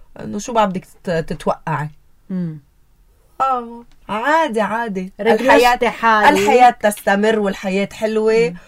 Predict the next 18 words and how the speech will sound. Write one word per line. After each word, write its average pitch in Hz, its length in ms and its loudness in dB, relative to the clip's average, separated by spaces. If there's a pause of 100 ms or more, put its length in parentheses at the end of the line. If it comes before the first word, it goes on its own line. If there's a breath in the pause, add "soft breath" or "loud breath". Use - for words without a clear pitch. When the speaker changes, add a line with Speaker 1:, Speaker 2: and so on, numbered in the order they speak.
(180 loud breath)
Speaker 1:
واللي 214 300 2
بيروح 208 300 2
بيجي 196 220 -2
أحسن - 360 -6
منه، 226 360 -4
واللي 247 280 -2
مكتوب 233 340 -6
لي 214 80 -2
حيكون 208 360 -6
لإلي 202 420 -4
رغم 202 300 -2
عن 185 120 -8
كل 208 260 -6
الظروف 185 460 -6
ورغم 185 240 -8
عن 170 100 -10
كل 175 220 -10
العالم. 160 380 -8